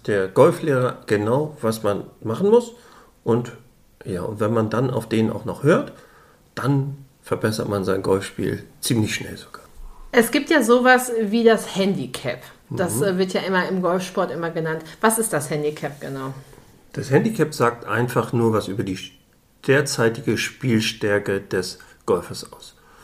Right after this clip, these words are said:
Speaker 1: Je weniger Schläge man braucht, desto niedriger ist das Handicap und desto besser und konstanter spielt man eigentlich.
Speaker 2: Also,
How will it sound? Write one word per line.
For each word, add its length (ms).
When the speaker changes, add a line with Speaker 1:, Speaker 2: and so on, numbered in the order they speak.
Speaker 1:
Je 280
weniger 440
Schläge 360
man 260
braucht, 540
desto 280
niedriger 720
ist 220
das 300
Handicap 640
und 260
desto 520
besser 540
und 260
konstanter 880
spielt 300
man 120
eigentlich. 240
Speaker 2:
Also, 240